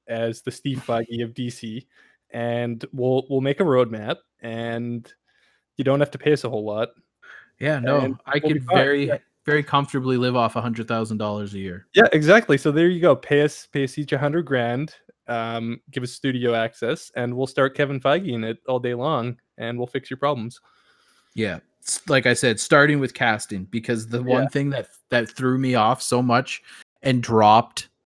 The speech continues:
Speaker 2: the Man of Steel from, like, being in my, like, high range of comic book movies was Jesse Eisenberg as Lex Luthor.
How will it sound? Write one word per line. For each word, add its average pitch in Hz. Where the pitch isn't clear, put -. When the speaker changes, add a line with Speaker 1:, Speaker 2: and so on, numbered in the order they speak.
Speaker 2:
the 110
Man 107
of 104
Steel 113
from, 110
like, 101
being 113
in 107
my, 107
like, 101
high 113
range 127
of 123
comic 135
book 139
movies 156
was 117
Jesse 127
Eisenberg 107
as 101
Lex 101
Luthor. 95